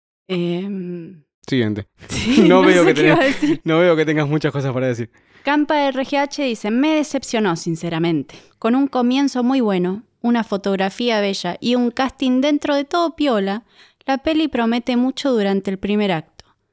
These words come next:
Speaker 1: Pero se va todo al carajo al promediar el segundo y no termina por cumplir nada de lo que postuló. A partir de la escena en la que despiertan con la casa vacía, dejé de creerle a la película entera.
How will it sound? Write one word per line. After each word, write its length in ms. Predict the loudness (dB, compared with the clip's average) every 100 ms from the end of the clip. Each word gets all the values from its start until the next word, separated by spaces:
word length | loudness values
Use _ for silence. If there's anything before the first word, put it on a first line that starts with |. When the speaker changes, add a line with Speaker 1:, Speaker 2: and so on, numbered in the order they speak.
| _ _ _ _
Speaker 1:
Pero 200 | -2 -2
se 160 | 0 0
va 100 | 0
todo 280 | 0 0 0
al 160 | -2
carajo 400 | -2 -2 -4 -4
al 100 | -4
promediar 480 | -4 -2 0 0 0
el 140 | -2 -4
segundo 640 | -4 0 2 2 0 0
y 80 | 0
no 160 | 0 0
termina 540 | -4 -2 0 0 0
por 180 | -4 -4
cumplir 400 | -4 -2 -2 0
nada 300 | 0 0 0
de 100 | 0
lo 120 | -2
que 120 | -6
postuló. 600 | -6 -6 -6 -8 -6 -10 _ -8
A 120 | -4
partir 400 | -2 -2 -2 0
de 140 | 0 0
la 80 | -2
escena 320 | -2 0 0
en 60 |
la 120 | 0 -2
que 100 | -2
despiertan 640 | -2 -4 -4 -2 -2 -2
con 140 | 0
la 120 | -2 -2
casa 300 | -4 -2 -2
vacía, 480 | -2 -4 -2 -2
dejé 320 | -2 -4 -2 -2
de 140 | -2
creerle 340 | -2 -2 -2 0
a 40 |
la 180 | 0 -2
película 400 | -2 -2 0 0
entera. 500 | 0 -2 -6 -8